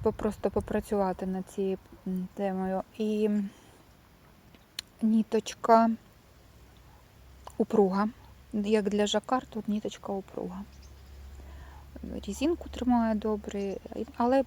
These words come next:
буде носитися стовідсотково, буде носитися нормально. Тому що жакард тримає об'єм,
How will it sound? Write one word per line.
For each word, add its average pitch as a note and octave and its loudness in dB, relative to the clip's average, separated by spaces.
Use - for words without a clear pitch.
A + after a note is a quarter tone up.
буде B3+ 2
носитися A#3 0
стовідсотково, A#3 0
буде G#3 -4
носитися G#3 -6
нормально. G#3 -6
Тому A3 -2
що G#3 -2
жакард A3 2
тримає G3 0
об'єм, G3+ -2